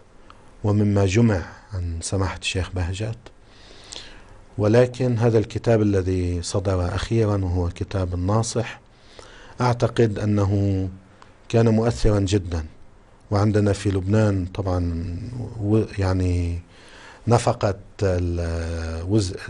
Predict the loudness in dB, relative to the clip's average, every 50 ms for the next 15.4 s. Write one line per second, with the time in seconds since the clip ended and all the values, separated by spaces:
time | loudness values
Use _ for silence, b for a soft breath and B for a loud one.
0 | -12 -12 -10 -8 -8 -2 2 4 4 4 2 0 -2 -4 -6 -4 -4 -4 -4 -6
1 | -8 -2 0 0 0 2 0 0 -2 -2 0 2 2 4 2 2 -2 -6 -10 B
2 | B B B B B B B B B B B -6 -4 -2 0 0 0 -2 -2 -4
3 | -4 -2 0 -2 -2 0 0 0 0 2 2 0 0 -2 -4 -4 -4 -4 -2 0
4 | 0 0 2 4 4 6 6 6 6 6 6 4 4 2 2 0 2 2 2 2
5 | 0 0 0 0 -2 -2 -2 -4 -4 -4 -6 -2 0 0 0 2 0 -2 -2 -2
6 | 0 2 2 2 0 0 -2 -2 -2 -2 -2 -2 -2 -2 -2 0 0 0 -2 -4
7 | -6 -8 -10 -12 -14 B B B B B B B B B B B B B B B
8 | B B B B -2 0 0 2 4 6 6 8 6 6 4 2 2 0 0 0
9 | 0 0 -2 -2 0 0 2 2 2 0 -2 -4 -6 -6 -8 -10 -4 -2 0 0
10 | 0 0 -2 -4 -4 -2 -2 0 2 2 2 2 2 0 0 0 0 0 0 -2
11 | -2 -4 -6 B B B B B B B B B -4 0 2 2 4 4 2 2
12 | 0 -2 -2 0 0 2 2 4 4 4 4 2 2 0 0 0 0 0 -2 -2
13 | -2 -4 -4 -6 -8 -10 -10 -10 -8 -8 -6 -6 -6 -6 -8 -10 B B B B
14 | B B B -8 -6 -4 -4 -4 -6 -6 -8 -8 -8 -8 -8 -8 -6 -4 -2 -2
15 | 0 0 0 0 -2 -2 -4